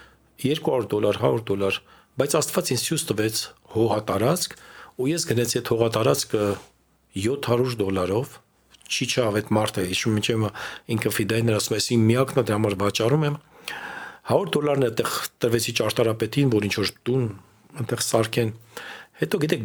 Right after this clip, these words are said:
բեու մատերիալներով, ը, շինանյութներով, այսինքն առաջվա օգտագործված, փորձում էի տուն սարքել, բան, ոչ մի բան չստացվեց։ Նու,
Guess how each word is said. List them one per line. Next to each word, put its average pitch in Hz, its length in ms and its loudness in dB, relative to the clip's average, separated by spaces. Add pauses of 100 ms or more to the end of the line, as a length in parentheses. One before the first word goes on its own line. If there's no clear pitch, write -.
բեու 117 200 2
մատերիալներով, 113 760 2 (260)
ը, 107 120 2 (280)
շինանյութներով, 107 560 0
այսինքն 101 440 -2
առաջվա 101 360 0
օգտագործված, 101 760 -2 (360)
փորձում 165 320 0
էի - 100 -2
տուն 120 200 0
սարքել, 101 340 -2
բան, 127 240 2
ոչ 127 120 0
մի 110 140 -4
բան 113 160 0
չստացվեց։ - 560 -6 (340)
Նու, 175 240 -2